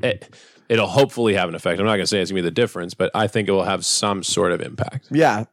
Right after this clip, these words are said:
Speaker 2: for sure. And I'm not saying that Roussel should stop doing what he's doing now. I think the biggest thing is, though, is don't come into a game and act like you're gonna rumble. Like, if we're gonna rumble, like, let's
Speaker 1: Yeah.
Speaker 2: go. Like,
Speaker 1: Okay.
Speaker 2: let, let's
Speaker 1: I get
Speaker 2: drop
Speaker 1: that.
Speaker 2: it and let,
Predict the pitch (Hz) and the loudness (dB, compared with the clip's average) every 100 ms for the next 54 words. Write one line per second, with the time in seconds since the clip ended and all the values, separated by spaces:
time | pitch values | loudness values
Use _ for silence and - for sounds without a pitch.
0 | - - 170 160 - 143 120 139 170 180 | -16 -2 2 2 2 2 2 2 0 0
1 | 147 143 139 127 120 113 120 117 110 104 | 0 0 0 0 -2 0 2 0 0 -4
2 | - 117 110 - 107 104 98 95 95 104 | 0 0 0 -2 -2 0 0 0 -2 -2
3 | 101 101 101 104 107 139 135 - - - | 0 0 2 2 2 0 -2 -6 -20 -12
4 | - 107 160 165 156 - 110 104 104 101 | -6 -2 2 2 0 0 -4 -4 -6 -8
5 | 101 104 113 - - - - 139 131 123 | -4 -2 -2 -4 -12 -16 -2 2 4 4
6 | 110 - - _ _ _ _ - 120 147 | 0 -4 -8 _ _ _ _ -16 0 2
7 | 160 185 185 160 151 143 135 110 127 123 | 2 2 0 0 0 0 0 2 2 2
8 | 104 104 120 - _ _ _ _ _ _ | 2 -2 -6 -10 _ _ _ _ _ _
9 | _ - 123 110 123 120 127 117 120 117 | _ -2 -2 0 -2 0 0 0 0 0
10 | 113 101 104 101 - - 120 131 143 147 | 0 2 0 -2 -4 0 2 2 0 2
11 | 190 175 143 160 143 117 113 110 127 113 | 2 4 4 4 4 2 2 2 2 2
12 | 104 110 101 104 113 127 135 123 135 113 | 2 2 0 2 2 4 2 2 2 2
13 | 104 131 117 117 131 123 131 127 | 2 2 2 2 0 2 0 0